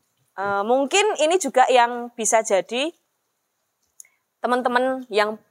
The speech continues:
belum lulus S M A atau S M K bisa, ya sidik-sidik mindset itu, kalau guruku bilang yang lenggowo saka desa, kuwi diilangin,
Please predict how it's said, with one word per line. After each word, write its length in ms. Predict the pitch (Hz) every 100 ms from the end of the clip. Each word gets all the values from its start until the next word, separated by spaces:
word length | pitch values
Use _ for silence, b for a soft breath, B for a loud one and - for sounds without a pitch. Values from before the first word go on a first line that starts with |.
| -
belum 400 | 202 196 190 185
lulus 320 | 202 208 214 -
S 160 | 208 202
M 80 |
A 140 | 190 185
atau 100 | 175
S 160 | 156
M 240 | 190 175 165
K 160 | 196 240
bisa, 420 | 185 - 165 160 - _ _ _ _
ya 160 | 196 208
sidik-sidik 560 | 226 330 240 233 277 _ _ _ _ _ _ _
mindset 560 | - 202 214 214 233 214 _ _
itu, 640 | - 330 - 262 226 233 269 _ _ _ _ _ _
kalau 240 | - 208 202 -
guruku 320 | 214 196 196
bilang 320 | 208 190 190 196
yang 240 | 175 170 _ _ _ _ _ _ _ _ -
lenggowo 480 | 240 226 202 196 214
saka 320 | 233 220 214
desa, 580 | 202 226 226 180 180 220 _
kuwi 320 | - 262 302
diilangin, 1500 | - 220 254 262 _ _ _ _ _ _ - 233 226 226 165